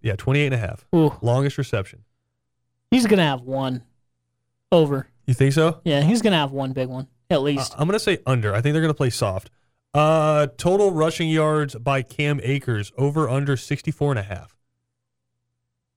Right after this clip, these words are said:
Speaker 2: Hmm. I am gonna go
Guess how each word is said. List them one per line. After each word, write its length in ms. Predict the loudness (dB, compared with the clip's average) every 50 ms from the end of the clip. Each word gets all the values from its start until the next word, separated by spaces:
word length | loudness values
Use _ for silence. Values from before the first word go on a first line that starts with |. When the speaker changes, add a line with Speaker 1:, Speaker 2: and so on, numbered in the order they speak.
| _ _ _ _ _ _ _ _ _ _ _ _ _ _ _ _ _ _ _ _ _ _ _ _ _ _ _ _ _ _ _ _ _ _ _ _ _ _ _ _ _ _ _ _ _ _ _ _ _ _ _ -4
Speaker 2:
Hmm. 320 | 0 0 2 2 2 2 0 0 -2 -6 _ _ _ _ _ _ _ _ _ _ _ _ _ _ _ _ _ _ _ _ _ _ _ _ _ _ _ _ -12 -12 -12 _ _ _ _
I 420 | 0 2 4 4 4 4 2 0 0 -2
am 180 | -4 -4 -4
gonna 300 | -2 0 0 2 2 2
go 720 | 0 2 2 2 2 4 2 4 2 2 2 0 -2 -8